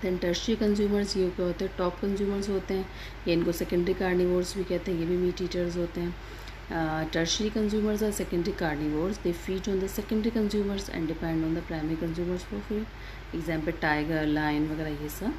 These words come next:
tertiary consumers में आते हैं। Then decomposers हैं, decomposers क्या होंगे? Microorganism like bacteria, fungi, they are, they are as, uh, decomposers, और ये डेड बॉडीज जो होते हैं और या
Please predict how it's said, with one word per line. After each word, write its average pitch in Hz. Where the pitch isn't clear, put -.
tertiary 156
consumers 180
में 135
आते -
हैं। -
Then 190
decomposers 208
हैं, 202
decomposers 185
क्या 185
होंगे? 180
Microorganism 190
like 175
bacteria, 180
fungi, 170
they 160
are, 156
they 160
are 156
as, 151
uh, 156
decomposers, 160
और 165
ये 165
डेड 151
बॉडीज 156
जो 156
होते 151
हैं 151
और 156
या 151